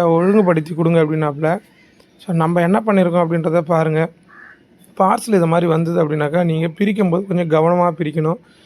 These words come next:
ஏன்னா, நீங்க சிசரால கட் பண்ணும்பொழுது, நீங்க வேகமா கட் பண்ணிட்டீங்க அப்படின்னாக்கா, இந்த வலையை வந்து நீங்க கட் பண்ற ஒரு சூழல் ஏற்பட்டுடும்.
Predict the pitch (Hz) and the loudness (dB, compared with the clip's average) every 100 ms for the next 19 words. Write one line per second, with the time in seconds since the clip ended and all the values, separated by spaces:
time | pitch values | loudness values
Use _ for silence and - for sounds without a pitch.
0 | - _ 185 180 190 180 175 180 175 165 | -20 _ -2 0 2 2 2 4 4 2
1 | 156 160 196 226 214 185 180 165 - 180 | 0 -2 -2 2 2 2 0 -4 -4 -2
2 | 165 170 180 170 156 165 180 185 185 175 | 0 0 0 0 0 2 2 0 0 -2
3 | 170 185 165 165 151 151 151 165 196 - | -2 -4 0 0 0 -4 -6 -4 -4 -6
4 | _ _ - - _ - 185 151 147 170 | _ _ -20 -20 _ -4 -2 0 2 2
5 | 240 240 175 180 175 160 160 170 160 175 | 2 2 2 0 0 0 2 2 2 -4
6 | - 202 175 165 156 160 - 180 170 165 | 0 0 2 2 0 -4 0 0 2 2
7 | 160 - 170 175 | 0 -4 0 0